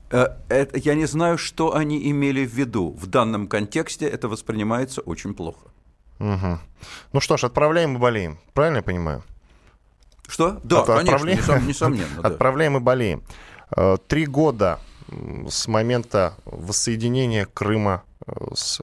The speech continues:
Speaker 2: Россией. Э, тут Сергей Доренко, известный журналист, главный редактор радиостанции «Говорит Москва», обрушился с критикой на руководителей Крыма. Он назвал их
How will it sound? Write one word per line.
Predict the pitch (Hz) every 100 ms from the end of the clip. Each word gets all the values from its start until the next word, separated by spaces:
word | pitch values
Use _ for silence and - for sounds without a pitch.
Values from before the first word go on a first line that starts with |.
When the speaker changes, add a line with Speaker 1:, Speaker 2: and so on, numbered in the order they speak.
| -
Speaker 2:
Россией. | 95 98 - 180 131 85 - - - - - -
Э, | 90 85 85
тут | 113 107
Сергей | - 107 110
Доренко, | 123 151 -
известный | 87 90 -
журналист, | 92 104 107 131 - -
главный | 76 95 92 90
редактор | 90 87 - -
радиостанции | - 85 85 82 85 -
«Говорит | 85 90 90
Москва», | 98 - 143
обрушился | 131 123 - 127 -
с |
критикой | - 139 - 98
на | 95
руководителей | 107 95 101 104 101
Крыма. | - 113 95 78 - - - - - -
Он | - 95
назвал | 101 101 104
их | 98